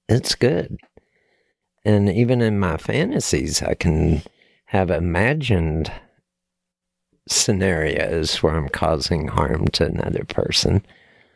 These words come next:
But as long as it never, I don't act on that, but except to fantasize about it,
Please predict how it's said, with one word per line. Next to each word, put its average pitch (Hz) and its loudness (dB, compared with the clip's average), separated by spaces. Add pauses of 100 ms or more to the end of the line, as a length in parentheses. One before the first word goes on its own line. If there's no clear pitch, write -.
(140)
But 180 2
as 165 -2
long 139 2
as - -2
it 104 0
never, 101 2 (600)
I 101 2
don't 95 2
act 107 -2
on 78 -2
that, - -10 (300)
but - 0
except - -4
to - -4
fantasize - -2
about - -2
it, 101 2